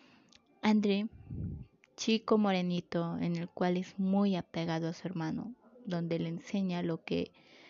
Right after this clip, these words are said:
pues, es la vida joven para ellos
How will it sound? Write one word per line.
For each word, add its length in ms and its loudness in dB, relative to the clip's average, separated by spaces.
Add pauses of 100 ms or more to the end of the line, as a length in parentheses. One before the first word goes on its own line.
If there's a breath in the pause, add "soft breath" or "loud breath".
(360 loud breath)
pues, 360 0 (1040)
es 180 4
la 120 6
vida 240 2
joven 580 0 (180)
para 220 0
ellos 640 -2